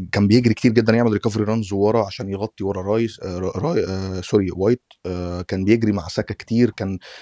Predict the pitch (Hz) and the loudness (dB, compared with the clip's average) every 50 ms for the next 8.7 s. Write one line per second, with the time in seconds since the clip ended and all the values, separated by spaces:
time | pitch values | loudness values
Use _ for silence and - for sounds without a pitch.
0 | - - 95 87 - - - - 90 117 110 95 101 95 113 110 - - - - | -14 -10 -10 -8 -8 -4 -2 0 2 2 2 0 -2 0 -2 -4 -4 -6 -10 -8
1 | - 135 139 113 107 117 113 - - - 87 90 87 87 85 - - 95 98 107 | -6 -6 -4 0 2 2 2 2 0 -4 -4 -2 -4 -4 -6 -4 -2 0 0 2
2 | 104 101 95 95 107 101 - - 95 104 104 92 - 92 104 104 - 95 - 113 | 2 2 2 2 0 0 0 0 -2 0 0 -2 -2 -2 -2 -2 -2 -2 -2 -2
3 | 113 110 - 92 - - - - 82 82 - 95 104 110 107 98 95 - - - | -2 -2 -2 -6 -8 -8 -6 -4 -4 -4 0 0 2 2 2 2 -2 -2 -2 0
4 | 101 104 104 98 95 92 87 92 92 104 - - - - 107 98 - - 101 95 | 2 2 4 2 2 -2 -2 0 -2 -2 -2 -2 -6 -6 -6 -6 -6 -6 -4 -2
5 | 107 120 113 110 - - - - - - - 90 98 120 165 170 - 123 110 98 | 0 0 0 0 -2 -8 -16 -20 -18 -12 -8 -4 -2 -2 0 2 0 0 0 0
6 | 98 90 101 110 117 104 98 98 - 107 107 104 95 - 101 98 110 120 113 - | 0 2 2 2 2 0 -2 -2 -2 -2 0 0 -2 -2 -2 0 0 0 -2 -2
7 | - 98 95 95 90 87 87 85 82 82 - - - _ - - - - - - | -2 -2 -2 -2 -4 -4 -4 -6 -6 -6 -6 -8 -10 _ -16 -20 -20 -14 -6 -4
8 | 92 90 - 95 92 - 104 98 95 107 113 110 98 | -2 0 2 0 0 2 2 2 4 4 4 4 2